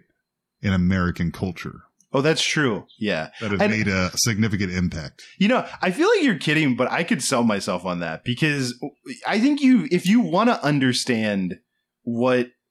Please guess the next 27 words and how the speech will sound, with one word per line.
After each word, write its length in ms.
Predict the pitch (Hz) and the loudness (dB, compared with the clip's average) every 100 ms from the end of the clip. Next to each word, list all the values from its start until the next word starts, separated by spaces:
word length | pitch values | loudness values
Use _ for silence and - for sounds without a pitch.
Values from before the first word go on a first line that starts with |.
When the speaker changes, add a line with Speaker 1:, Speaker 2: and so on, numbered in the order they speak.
| _ _ - | _ _ -6
Speaker 2:
teenage 500 | 131 135 127 110 101 | 0 2 2 0 -2
boys 420 | 110 107 104 95 | 0 0 -2 -6
were 160 | 107 101 | -6 -4
like 420 | 98 92 92 - | -2 -2 -4 -10
in 200 | 104 95 | -10 -6
the 80 | 90 | -6
nineties, 580 | 87 85 85 82 80 - | -4 -4 -6 -10 -12 -8
I 140 | 113 160 | -2 0
don't 220 | 180 135 | 0 0
think 160 | 139 | 0
there's 180 | 127 113 | 2 0
a 60 | 117 | 0
better 600 | 90 - 110 104 98 87 - - _ _ _ - | -4 -4 -2 -2 -2 -6 -10 -18 _ _ _ -4
archive 720 | 123 117 - 104 87 95 82 | -2 0 -2 -4 -4 -6 -10
than 460 | 104 113 107 98 92 | -6 -4 -2 -2 -4
the 180 | 104 120 | 0 0
S 200 | 104 107 | 0 0
M 140 | 113 101 | -2 -2
W 300 | 90 90 85 | -4 -4 -6
O 60 | |
footage. 400 | - 95 85 85 | -6 -8 -8 -6
Be-, 120 | 113 131 | -4 0
like 240 | 151 131 | 0 0
you 140 | 160 185 | 0 0
said, 240 | 139 113 | 0 -2
the 100 | - | -6
fashion. 800 | - 135 143 139 160 143 139 | -4 -2 -2 -2 -2 0 -2